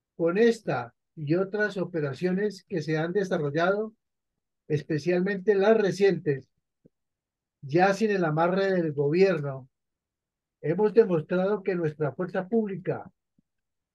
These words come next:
en especial nuestro ejército, fuerza aérea y la policía,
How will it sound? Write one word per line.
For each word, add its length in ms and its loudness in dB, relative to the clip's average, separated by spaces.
en 120 -4
especial 640 -2
nuestro 460 -2
ejército, 760 -2
fuerza 360 0
aérea 360 0
y 140 0
la 100 -4
policía, 580 -4